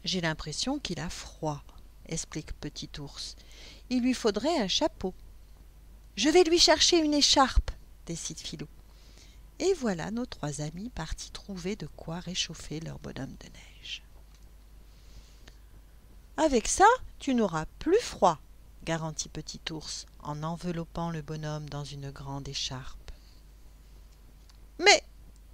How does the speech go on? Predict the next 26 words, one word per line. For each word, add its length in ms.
où 120
est 100
donc 200
passé 360
Peluche ? » 760
s'inquiète 580
Filou. « 400
Aucune 360
idée », 220
répond 260
Petit 320
ours. « 500
Mais 160
il 160
y 80
a 60
quelque 320
chose 260
de 80
très 240
bizarre 460
qui 120
remonte 460
la 160
colline. 600
Regarde ! » « 640